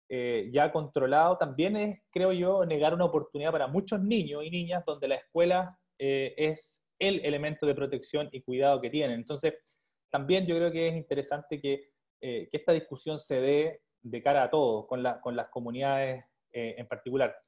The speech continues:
Y, y por, y por último, lo que tú tocabas, el tema que me parece interesante, lo que plantean los diputados del, del proyecto de, de la no repitencia.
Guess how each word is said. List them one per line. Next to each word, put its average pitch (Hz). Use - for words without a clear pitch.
Y, 156
y 165
por, 160
y 160
por 156
último, 202
lo 170
que 160
tú 175
tocabas, 175
el 165
tema 170
que 156
me 151
parece 151
interesante, 156
lo 156
que 147
plantean 151
los 143
diputados 139
del, 135
del 127
proyecto 139
de, 131
de 123
la 117
no 139
repitencia. 139